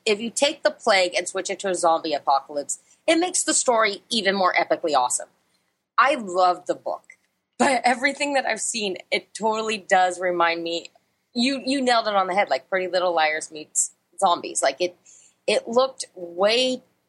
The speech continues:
it didn't have that Pride and Prejudice feel. Like, I wanted it to be kind of, I think they probably did better in the Civil War scenes in Gone with the Wind than what they're <laughs> doing in the, uh, you know, I don't know. Like, I, it just, it looked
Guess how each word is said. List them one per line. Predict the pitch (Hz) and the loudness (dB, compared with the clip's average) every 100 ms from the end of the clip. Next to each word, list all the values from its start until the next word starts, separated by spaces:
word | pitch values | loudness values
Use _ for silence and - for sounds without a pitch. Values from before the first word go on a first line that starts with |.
| - | -2
it | 269 | 0
didn't | 302 311 294 | 2 0 0
have | 226 226 220 | 2 2 4
that | 202 - | 2 2
Pride | - 202 | 0 2
and | 220 190 | 0 -4
Prejudice | 208 202 208 180 - | -6 -4 -6 -8 -10
feel. | - 180 185 220 | -6 -2 -2 0
Like, | 202 165 - | 0 0 2
I | 208 | 2
wanted | 220 254 247 | 2 2 0
it | 220 - | -2 -4
to | 190 - | -16 -10
be | 196 202 190 - | -6 -6 -6 0
kind | 180 170 | 0 2
of, | 165 156 _ _ _ _ - | -2 -6 _ _ _ _ 0
I | |
think | 233 294 | 2 2
they | - | 0
probably | - 226 226 | 2 2 2
did | 202 208 - | -4 -4 0
better | 196 214 | 2 2
in | 202 190 | 0 0
the | 175 170 | 0 0
Civil | - 208 196 | -4 -4 -4
War | 180 196 | 0 0
scenes | 190 196 185 | 0 -4 -2
in | 170 | 0
Gone | 160 170 170 | 2 2 2
with | - | -4
the | |
Wind | 165 165 151 | -2 -2 -4
than | 143 | -4
what | 143 - | -4 -2
they're | |
<laughs> | 160 - | 0 0
doing | - 339 | 0 0
in | 311 320 | 0 -2
the, | 269 277 - | -2 -2 -2
uh, | - - _ _ - | -4 -6 _ _ -6
you | 220 | 0
know, | 233 | 2
I | 202 | 4
don't | 339 320 | 2 2
know. | 294 262 202 | 4 4 4
Like, | 196 - - - - - - | 2 -2 -10 -12 -12 -6 0
I, | 254 - | 2 2
it | 277 - | 0 2
just, | 294 - | -4 0
it | 262 262 | 0 2
looked | 269 277 | 0 0